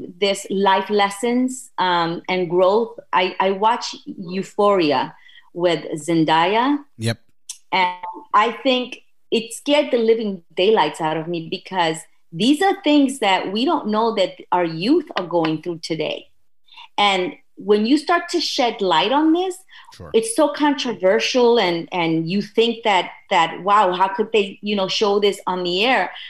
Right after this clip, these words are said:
Speaker 1: But as a mom, I didn't know this was going on in these schools.
Speaker 2: Yeah.
Speaker 1: You know, this is important. You start, you have to start shedding light so that we can start having these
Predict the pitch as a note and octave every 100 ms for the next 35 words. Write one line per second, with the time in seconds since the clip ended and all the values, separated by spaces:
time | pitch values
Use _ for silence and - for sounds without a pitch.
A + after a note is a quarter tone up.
0 | - _ _ C4+ B3 A#3 A3+ B3 A3+ A3
1 | G#4 G4+ - B4+ A4 A#3+ G#3+ G3 F3 F3+
2 | E3+ D#3+ D3+ D3+ D3+ D3 - D3+ C#3+ B3
3 | - - G2+ F#2 C#4 D4 C#4 D4 D4 F#4+
4 | G4+ E4+ - D#4+ B3 E3 G3 A#3 - C4+
5 | C#4 C4 C4 D4+ D#4 D#4+ - C#4 - A#3+
6 | B3 A3+ A3 G#3 G#3 - - - - A#3
7 | G#3+ G#3 B3+ D4 C4+ - A3+ A3 G#3 G3+
8 | G3+ F3+ G3+ F3+